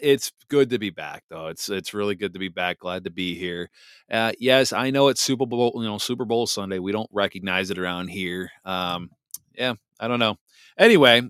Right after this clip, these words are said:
that's about all the, uh, that's all about all I'm gonna mention about it. But today's show is called The Defined Path. And, um, the defined path, eh, it, so it represents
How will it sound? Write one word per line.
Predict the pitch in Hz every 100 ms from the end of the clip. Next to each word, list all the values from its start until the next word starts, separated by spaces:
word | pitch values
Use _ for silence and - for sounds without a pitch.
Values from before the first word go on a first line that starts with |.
| -
that's | 135 -
about | 170 165 156
all | 151
the, | 143 120 117
uh, | 113 110 107
that's | 107 120 156
all | 143
about | 131 131 -
all | 113 123
I'm | 117
gonna | 123 117
mention | 107 117 135
about | 92 85 85
it. | - - - - -
But | 202
today's | 175 214 240
show | - 151
is | 139 135
called | - 139 131
The | 104
Defined | 110 - 101 101 90
Path. | 101 87 80 - -
And, | 123 120 120 117
um, | 107 120 117 110 104 90 _ _ _ _ _ _ _ _ - _ _ _ _
the | 147
defined | 143 - 220 339 294
path, | - 160 170 131 85 82 - _ _ _ _ _ _ _ _ _ _ -
eh, | - - - - _ _ _ 170
it, | - 143 - 120
so | - 202 202 190 -
it | 175
represents | 170 269 302 254 117 131 127 117 - -